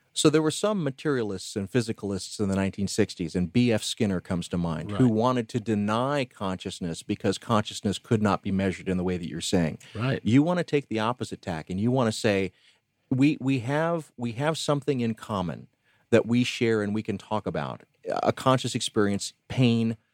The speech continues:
Speaker 1: warmth, those kinds of things. We, we know, you and I sitting here, we
Speaker 2: Right.
Speaker 1: know that we share those things."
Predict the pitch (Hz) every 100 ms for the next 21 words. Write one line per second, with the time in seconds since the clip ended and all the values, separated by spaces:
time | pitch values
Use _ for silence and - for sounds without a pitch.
0 | _ - 107 113 110 98 - 110 123 131
1 | - 110 101 - 104 - 117 123 117 120
2 | 143 165 156 156 120 95 98 131 175 220
3 | 113 85 87 - 143 127 101 92 90 127
4 | 127 143 143 107 107 101 120 113 - 156
5 | 151 113 92 - 87 73 -